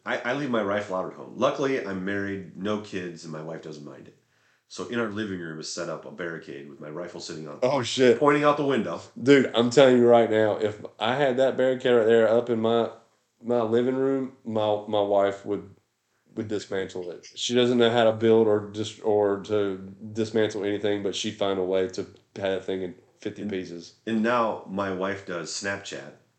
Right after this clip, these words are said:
Speaker 1: and so while she's watching her Hallmark on T V, she'll be recording her Hallmark, and I'll be off just in a little ways out of screen, and she'll, you'll hear the,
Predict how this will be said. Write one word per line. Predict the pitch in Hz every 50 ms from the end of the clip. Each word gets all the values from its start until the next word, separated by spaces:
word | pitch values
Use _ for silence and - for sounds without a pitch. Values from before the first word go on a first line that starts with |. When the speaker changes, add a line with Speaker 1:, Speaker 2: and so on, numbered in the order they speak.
| _ _ _ _ -
Speaker 1:
and | 110 -
so | - 101 92
while | 90 87
she's | 85 - 123 110 95
watching | 101 107 107 104 - 98 90
her | 87
Hallmark | - 95 101 95 92 85 80 -
on | 82 78 73
T | - 85 80
V, | 78 80 80 73 69 - _ _ _ _ _ _ _ _ _
she'll | - - - 127
be | 127 120
recording | 110 107 104 - - 113 113 110
her | 101 87 85
Hallmark, | 87 90 98 95 90 82 78 76 -
and | 80
I'll | 85 87
be | 85 90 90
off | 87 87 90 90 - - 85 82
just | 90 87 82 -
in | 82 82 76 69 _ _ _ _ _ _ _ _ _ _ -
a | 95
little | 104 104 95
ways | 98 92 82 98
out | 92 90
of | 87
screen, | - - - - 101 98 92 87
and | 82 76
she'll, | - - 90 85 85 - 92
you'll | 90 85 80
hear | - - 98 92
the, | 82 82 76 73 -